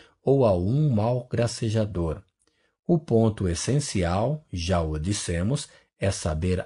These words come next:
a quem é dirigida, mas acrescenta-se: como ocorre que os espíritos, reconhecidos por seres superiores,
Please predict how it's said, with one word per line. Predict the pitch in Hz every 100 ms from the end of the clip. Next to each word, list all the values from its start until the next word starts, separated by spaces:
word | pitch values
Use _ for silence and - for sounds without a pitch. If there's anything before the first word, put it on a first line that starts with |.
| -
a | 85
quem | - - 123 156
é | 107
dirigida, | 87 87 87 78 82 76 85 -
mas | 101 92 90 113 139 -
acrescenta-se: | 120 107 - 92 - - 147 135 95 - 80 73 _ _ _
como | - 180 208 196
ocorre | 131 - 104 90 90
que | -
os | 95 87
espíritos, | 80 - - 117 123 85 80 - - _
reconhecidos | 107 98 107 90 80 - 139 139 104 -
por | 101
seres | 98 - 87 82
superiores, | - - 131 98 85 82 107 110 80 -